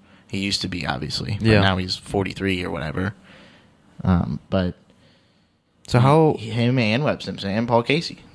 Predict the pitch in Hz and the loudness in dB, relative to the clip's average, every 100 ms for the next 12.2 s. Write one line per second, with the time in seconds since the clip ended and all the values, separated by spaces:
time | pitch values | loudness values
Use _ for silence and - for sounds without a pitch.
0 | 107 123 139 139 131 123 120 117 120 113 | -2 2 4 4 2 2 2 4 4 4
1 | 110 117 110 101 101 101 98 - 98 95 | 2 0 0 2 4 2 2 0 0 0
2 | 95 101 98 95 - 98 - 98 95 92 | 2 2 4 2 2 0 4 4 4 4
3 | 92 92 92 - - 90 - 92 92 - | 4 4 2 -2 -2 -2 0 0 0 -4
4 | _ _ _ _ - - _ _ _ - | _ _ _ _ -20 -20 _ _ _ -2
5 | 107 107 - 101 98 95 90 82 76 - | 2 2 2 -2 0 2 2 0 -2 -6
6 | 58 58 - - - - - 101 - - | -10 -10 -12 -14 -20 -12 -2 0 0 -4
7 | - - 104 110 120 113 107 104 85 101 | -8 -2 4 6 6 4 4 4 4 2
8 | 95 90 98 - 92 92 95 90 95 90 | 2 0 0 2 0 0 0 0 0 -2
9 | 87 - - 110 117 95 110 117 113 113 | -4 -10 -6 2 4 4 4 4 2 2
10 | 104 98 147 113 110 107 98 _ 107 110 | 4 6 6 6 6 4 0 _ -2 0
11 | 107 - - 127 120 110 104 - 101 98 | 0 0 2 4 6 4 2 0 0 2
12 | 98 92 | 2 0